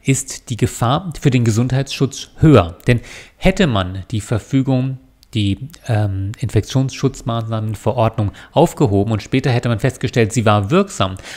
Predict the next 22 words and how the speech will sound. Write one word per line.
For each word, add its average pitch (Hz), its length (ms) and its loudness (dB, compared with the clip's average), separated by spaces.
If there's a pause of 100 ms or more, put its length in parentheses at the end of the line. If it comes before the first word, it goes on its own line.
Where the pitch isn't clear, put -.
dann 107 160 -2
wäre 120 180 0
natürlich 117 280 -4
das - 280 -4
Risiko 151 400 0
für 113 160 -6
die 98 120 -2
Gesundheit 110 480 -2 (140)
höher 143 300 8
gewesen 104 520 0 (100)
als - 240 -4
im 139 180 -8
umgekehrten 113 680 0
Fall. 110 300 -10 (400)
Und 117 80 -10
das 113 120 -4
ist 127 160 -6
der 127 80 0
Grund, 127 300 -2
warum 113 260 0
die 110 300 -4
Entscheidungen 113 680 0